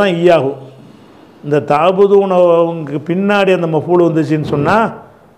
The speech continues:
இன் குந்தும் தாபுதூனஹு அப்படி வந்துச்சுன்னு சொன்னா, அவனை வணங்குபவர்களாக இருந்தால்னு வந்துரும். மஃபூலு முந்திருச்சுன்னு சொன்னா, அவனை ஏன்னு வந்துரும். ஈயாக்க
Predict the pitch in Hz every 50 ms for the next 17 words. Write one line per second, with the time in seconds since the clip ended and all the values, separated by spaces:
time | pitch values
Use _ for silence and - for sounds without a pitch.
0 | _ _ _ _ _ - 160 165 180 175 156 170 180 170 156 208 202 190 160 190
1 | 175 185 185 170 180 151 170 175 175 170 165 - 175 196 196 190 190 - - -
2 | 151 151 147 180 180 175 170 151 151 165 160 151 147 147 151 165 196 233 240 185
3 | - - - - - _ _ _ _ _ - 135 143 156 175 180 185 196 202 202
4 | 180 175 170 180 180 180 185 175 175 175 170 165 160 160 165 160 160 160 156 175
5 | 190 185 170 160 160 156 151 143 - - - - - - _ _ _ _ _ -
6 | _ - - _ - 139 143 156 - 214 220 214 190 175 185 214 220 247 226 170
7 | 196 196 180 139 151 151 147 147 147 151 165 170 175 175 - - - - - 143
8 | 165 180 180 175 170 170 180 196 214 220 214 196 180 165 156 147 135 135 - -
9 | - - - _ _ - - 170 180 196 202 196 190 151